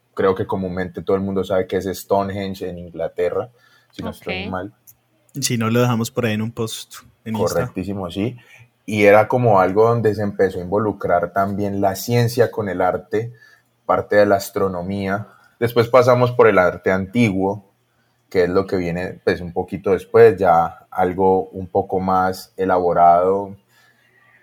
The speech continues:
Speaker 1: Mesopotamia, ya como involucrado mucho en la arquitectura, más lo que encuentran los arqueólogos,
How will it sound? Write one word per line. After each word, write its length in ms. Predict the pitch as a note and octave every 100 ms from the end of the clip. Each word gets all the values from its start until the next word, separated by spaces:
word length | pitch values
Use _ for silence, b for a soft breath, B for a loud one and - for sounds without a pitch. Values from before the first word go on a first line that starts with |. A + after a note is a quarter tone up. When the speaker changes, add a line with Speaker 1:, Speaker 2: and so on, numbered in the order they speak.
| _
Speaker 1:
Mesopotamia, 1500 | A2+ A#2 G#2 G2+ F2 F2+ - F2+ F#2 F#2+ G2 F#2+ F#2+ F#2+ G2 b b b b _
ya 400 | F2+ G2 F2+ F2+
como 400 | G#2 G#2 G2 D#2+ _ _
involucrado 540 | A#2 A#2 A2+ G#2+ G#2+
mucho 340 | A#2 B2 B2+ C#3
en 80 | C3+
la 80 |
arquitectura, 1040 | B2+ A#2+ A#2 - F#2+ - _ A#2 A#2 A#2+ A#2
más 280 | A2+ G#2+ G#2+
lo 180 | A2+
que 80 | A#2
encuentran 500 | G#2 F#2 F#2+ F2+ G#2
los 160 | A2 G#2+
arqueólogos, 1040 | F#2+ F2 - G#2 G#2 G#2 G2+ G#2+ G2+ G2